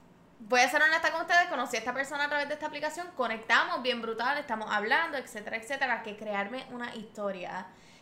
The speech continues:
que no sea cierta, este, con cuestión de proteger, o sea,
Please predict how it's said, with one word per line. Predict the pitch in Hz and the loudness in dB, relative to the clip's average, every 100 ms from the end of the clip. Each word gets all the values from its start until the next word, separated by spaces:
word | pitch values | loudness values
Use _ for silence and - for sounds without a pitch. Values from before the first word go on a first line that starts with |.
| - | -8
que | 220 202 | -4 -2
no | 208 | -2
sea | 214 262 262 | 6 6 6
cierta, | - 262 254 214 - 196 208 320 247 | 0 4 4 4 2 6 6 6 2
este, | 220 214 220 208 196 196 196 190 190 190 | -2 -4 -4 -2 0 0 0 -2 -4 -6
con | 202 | -8
cuestión | 202 202 190 180 | -8 -10 -10 -8
de | 226 254 | -6 -6
proteger, | 254 240 233 226 262 220 233 247 240 | 0 2 4 2 2 2 4 4 2
o | 226 | -2
sea, | 226 208 196 | 2 4 4